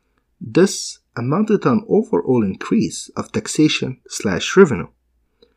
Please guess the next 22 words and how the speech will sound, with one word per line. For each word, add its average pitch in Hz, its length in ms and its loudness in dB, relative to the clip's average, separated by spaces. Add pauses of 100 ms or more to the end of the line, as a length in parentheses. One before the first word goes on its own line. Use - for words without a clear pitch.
(280)
but - 240 -4
without 160 480 0
the - 60 -4
expected - 800 -6 (200)
populist 104 540 0
resistance, - 720 -4 (1000)
since - 560 -4 (440)
it 120 160 -8
involved 165 640 -6
decreasing 135 520 -2
the 90 120 -4
rates - 540 -4 (100)
on 107 120 0
a 104 60 -2
heavily 208 420 0
taxed - 640 -8
large 101 480 -2
group, - 400 -4 (520)
the 101 200 -4
farmers, - 720 -2 (920)
and - 200 -6
introducing 135 760 2